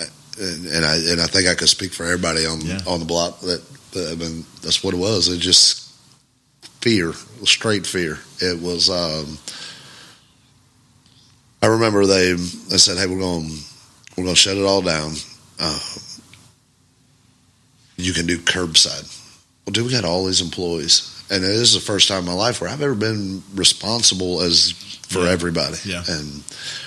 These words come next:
Speaker 1: I wanna say, I wanna say it was, it was eighty, eighty-five employees kind of across the block, and we handled this as a team too, man. It was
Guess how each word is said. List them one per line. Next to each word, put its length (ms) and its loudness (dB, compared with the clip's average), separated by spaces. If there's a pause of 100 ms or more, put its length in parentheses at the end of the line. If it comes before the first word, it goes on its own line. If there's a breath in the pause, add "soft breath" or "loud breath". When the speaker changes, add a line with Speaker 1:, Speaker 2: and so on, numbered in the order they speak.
(560 loud breath)
Speaker 1:
I 160 -2
wanna 200 0
say, 440 2
I 60 -2
wanna 140 4
say 160 4
it 60 0
was, 180 2
it 280 -6
was 240 0
eighty, 340 4
eighty-five 500 0
employees 600 0
kind 180 -2
of 80 -6
across 400 0
the 60 -4
block, 360 0
and 140 -6 (220)
we 160 -2 (160)
handled 460 2
this 260 4
as 120 2
a 80 -2
team 360 -2
too, 260 0
man. 220 -6
It 60 -4
was 260 -2